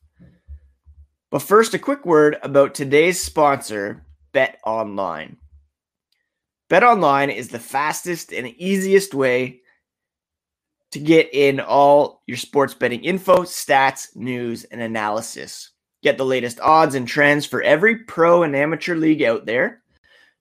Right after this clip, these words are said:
from pro football to college bowl season,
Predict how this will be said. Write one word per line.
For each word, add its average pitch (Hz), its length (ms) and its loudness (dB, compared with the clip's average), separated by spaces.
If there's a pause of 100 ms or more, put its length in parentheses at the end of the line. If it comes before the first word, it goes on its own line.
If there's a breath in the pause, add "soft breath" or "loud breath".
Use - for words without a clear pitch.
(160)
from 135 720 2 (460)
pro 190 200 4
football 190 640 4
to - 140 -14
college 120 420 -6
bowl 165 240 -2
season, 165 600 -6